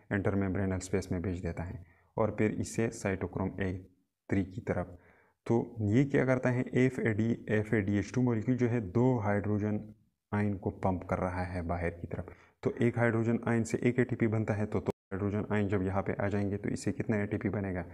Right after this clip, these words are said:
Definitely टू एटीपी बनेगा। तो एफ़ ए डी एच टू मॉलिक्यूल जो है ये क्या करता है, टू ए टी पी एनर्जी देता है। अब इसके बाद यहाँ पर ये,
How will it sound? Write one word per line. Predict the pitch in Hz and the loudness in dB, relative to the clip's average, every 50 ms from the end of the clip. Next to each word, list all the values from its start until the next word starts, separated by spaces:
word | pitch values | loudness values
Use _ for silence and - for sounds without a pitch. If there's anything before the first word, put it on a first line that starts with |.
| - _ - | -10 _ -4
Definitely | 98 98 - - 107 104 101 - 107 104 104 - | -2 0 2 2 2 0 0 -2 -4 -4 -2 0
टू | 101 | 0
एटीपी | 101 95 - 95 85 - 101 | 0 0 0 -2 -2 -2 -2
बनेगा। | 85 117 95 90 87 85 82 85 90 - - - - _ _ - | -2 -2 -2 -2 -4 -4 -6 -8 -12 -16 -18 -20 -20 _ _ 0
तो | - 107 107 - - - - - _ _ _ _ _ _ _ _ - | 2 2 2 0 -2 -8 -16 -20 _ _ _ _ _ _ _ _ -2
एफ़ | 123 127 - 151 | 0 4 4 4
ए | 143 | 6
डी | 117 117 117 | 6 6 4
एच | 110 107 - | 4 2 2
टू | - 117 | 0 2
मॉलिक्यूल | 110 110 104 101 92 95 104 95 | 2 2 0 -2 -2 -2 -2 -2
जो | 90 104 | 0 -2
है | 92 90 110 113 | 0 0 0 0
ये | 107 104 | -2 -2
क्या | 107 - 104 101 | 0 -2 -2 -2
करता | - 104 101 - 113 | -2 -4 -4 -2 -4
है, | 110 117 120 113 - - - | -4 -4 -6 -8 -8 -2 0
टू | 120 113 - - - | 0 0 0 -2 -6
ए | 95 | -4
टी | 87 98 92 | -2 -2 -2
पी | 90 90 107 110 - - | -2 -2 -2 -2 -2 -4
एनर्जी | 98 90 92 98 92 85 85 85 | -4 -4 -4 -2 -2 -2 -2 -2
देता | 80 82 82 80 80 | -2 -2 -4 -4 -6
है। | 80 87 90 - - - _ - - - - - _ _ _ _ _ - | -6 -6 -8 -10 -12 -14 _ -20 -20 -20 -20 -20 _ _ _ _ _ 0
अब | 123 120 | 2 2
इसके | 131 135 - - 127 | 2 2 4 4 6
बाद | 107 117 117 117 113 | 6 6 6 6 4
यहाँ | 117 110 120 123 | 2 2 0 0
पर | - 123 120 | 2 0 2
ये, | 120 113 107 107 107 107 104 - | 2 4 4 4 4 4 2 0